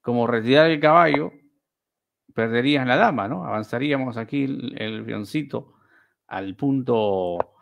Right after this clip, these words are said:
C siete y pierden la dama automáticamente.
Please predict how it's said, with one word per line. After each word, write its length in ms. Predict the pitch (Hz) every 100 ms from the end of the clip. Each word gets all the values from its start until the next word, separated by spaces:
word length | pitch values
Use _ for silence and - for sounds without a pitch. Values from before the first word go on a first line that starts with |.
| _
C 180 | - 160
siete 680 | - 220 208 170 202 339 _ _ _ _ _ _
y 160 | 175 214
pierden 380 | 165 170 180 156
la 100 | 139
dama 220 | 160 151
automáticamente. 1040 | 139 131 151 151 160 180 175 170 185 254